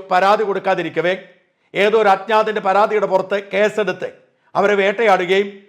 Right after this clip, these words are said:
ഒടുവിൽ അവരുടെ ചാനൽ തന്നെ അവർക്ക് നഷ്ടപ്പെടുകയും ചെയ്ത സാഹചര്യം ഉണ്ടായിട്ട് ഒടുവിൽ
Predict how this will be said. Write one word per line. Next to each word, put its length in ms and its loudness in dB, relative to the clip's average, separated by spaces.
ഒടുവിൽ 260 2
അവരുടെ 320 -2
ചാനൽ 400 2
തന്നെ 180 -2
അവർക്ക് 280 -6
നഷ്ടപ്പെടുകയും 600 -2
ചെയ്ത 160 2
സാഹചര്യം 720 2
ഉണ്ടായിട്ട് 500 2
ഒടുവിൽ 280 4